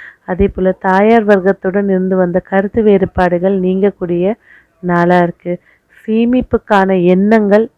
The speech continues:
இன்னைக்கு உதிக்கக்கூடிய நாளா இன்னைக்கு இருக்க போகுது. கணவன் மனைவிக்குள் புரிதல் அதிகரிக்கக்கூடிய நாளா இன்னைக்கு இருக்கு.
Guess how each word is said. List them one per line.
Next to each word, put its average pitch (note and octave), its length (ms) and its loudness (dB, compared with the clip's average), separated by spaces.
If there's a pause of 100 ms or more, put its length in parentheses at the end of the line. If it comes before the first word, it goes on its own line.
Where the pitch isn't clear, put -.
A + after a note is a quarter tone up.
இன்னைக்கு F#3+ 600 -2
உதிக்கக்கூடிய G3 640 -6
நாளா F3 380 0
இன்னைக்கு E3+ 340 -4
இருக்க E3+ 180 -10
போகுது. F3 400 -2 (420)
கணவன் G#3 460 -2
மனைவிக்குள் F#3+ 520 -2
புரிதல் A3+ 640 2
அதிகரிக்கக்கூடிய F#3+ 920 -2
நாளா F3+ 420 -2
இன்னைக்கு E3+ 420 -4
இருக்கு. F3+ 340 -6